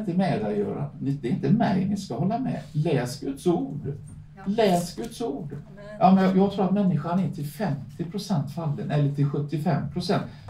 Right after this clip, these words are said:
Speaker 1: Så du menar att Jesus, då, då, då behövde bara Jesus spika upp två armar och ena benet. Alltså, han behövde ju helt och fullt dö för di-, din och min synd.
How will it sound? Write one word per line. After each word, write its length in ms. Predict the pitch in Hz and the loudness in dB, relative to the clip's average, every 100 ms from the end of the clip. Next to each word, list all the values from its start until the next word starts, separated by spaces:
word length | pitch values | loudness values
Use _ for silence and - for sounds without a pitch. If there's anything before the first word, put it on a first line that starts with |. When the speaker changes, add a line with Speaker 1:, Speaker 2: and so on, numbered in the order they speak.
| - | -6
Speaker 1:
Så 120 | 160 | 0
du 100 | 147 | 2
menar 300 | 208 220 165 | 4 4 4
att 160 | 160 165 | 2 2
Jesus, 480 | 220 147 139 135 - 143 | 0 0 0 -4 -4 -6
då, 140 | 143 - | -4 -2
då, 220 | 147 143 | 2 2
då 0 | - | 0
behövde 340 | 143 143 143 208 | 0 2 2 2
bara 280 | 233 185 202 | 2 2 0
Jesus 380 | 208 143 143 - | 0 -2 -6 -2
spika 360 | 175 160 - | 0 2 6
upp 280 | 202 143 - - - - - - | 6 6 -2 -16 -20 -20 -10 0
två 220 | 220 196 | 6 6
armar 380 | 202 147 - - | 6 4 4 4
och 140 | 185 | 4
ena 340 | 196 139 131 | 4 4 2
benet. 680 | 143 139 104 - 180 - - - - - - - - - - - | 0 -2 -4 -2 -2 -4 -14 -20 -20 -20 -20 -20 -20 -20 -20 -2
Alltså, 240 | 185 - 196 | 0 4 6
han 200 | 214 208 | 8 10
behövde 260 | 214 180 | 10 10
ju 60 | 185 | 8
helt 360 | 214 185 151 | 8 6 4
och 100 | 180 - | 2 4
fullt 600 | 196 - - - - - - - - - - - - - - - | 4 4 0 -10 -18 -20 -20 -20 -18 -18 -18 -20 -20 -20 -20 -4
dö 320 | 147 202 151 - | 6 8 10 6
för 140 | 170 | 4
di-, 220 | 170 175 | 4 4
din 280 | 156 156 135 | 6 6 8
och 60 | 139 | 8
min 200 | 127 - | 6 4
synd. 500 | - 220 185 - | 0 2 0 -2